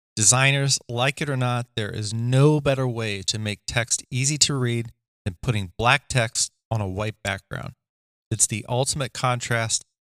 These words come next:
so resist getting fancy or believing that a mid-gray paragraph text is going to result in a better design. All it does is make the text harder to read. Bottom line,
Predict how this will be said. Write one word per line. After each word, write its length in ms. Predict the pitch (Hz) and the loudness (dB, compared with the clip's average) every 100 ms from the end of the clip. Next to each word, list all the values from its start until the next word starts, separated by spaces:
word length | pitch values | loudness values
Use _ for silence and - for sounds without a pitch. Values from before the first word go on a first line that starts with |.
| - | -6
so 140 | 117 | -4
resist 640 | 104 101 95 131 139 - - | -2 0 2 4 6 4 4
getting 240 | 117 117 | -2 -4
fancy 520 | - 113 110 - 110 | -2 -2 0 0 0
or 140 | - 101 | -4 -8
believing 520 | 110 110 117 110 101 | -4 -2 -2 -2 -4
that 140 | 95 | -4
a 60 | 95 | -4
mid-gray 840 | 95 101 120 139 - 123 127 123 | -6 -4 -4 -4 -6 -4 -2 -2
paragraph 640 | - 131 120 107 104 101 - | -2 -2 -2 -2 -4 -4 -4
text 400 | 101 101 - - _ _ _ - | -4 -4 -6 -8 _ _ _ -10
is 100 | 101 | -6
going 260 | 117 110 107 | -4 -4 -4
to 80 | |
result 460 | 101 101 107 107 104 | -6 -4 -4 -4 -6
in 120 | 104 | -8
a 80 | 95 | -6
better 240 | - 107 107 | -4 -4 -4
design. 600 | 104 92 95 92 - 117 _ _ _ _ - | -6 -4 -4 -6 -10 -14 _ _ _ _ 0
All 220 | 127 151 | 2 2
it 100 | 135 | 0
does 260 | 127 120 110 | 0 0 0
is 160 | 107 | -2
make 200 | 113 110 | -4 -6
the 80 | 101 | -4
text 360 | - 113 - - | -4 0 -2 -2
harder 340 | - 101 107 | -2 -2 -2
to 160 | - 98 | -6 -6
read. 320 | 98 92 - _ _ _ _ _ _ _ _ _ _ | -6 -8 -10 _ _ _ _ _ _ _ _ _ _
Bottom 260 | 151 160 151 | 6 6 4
line, 360 | 143 143 143 | 0 2 2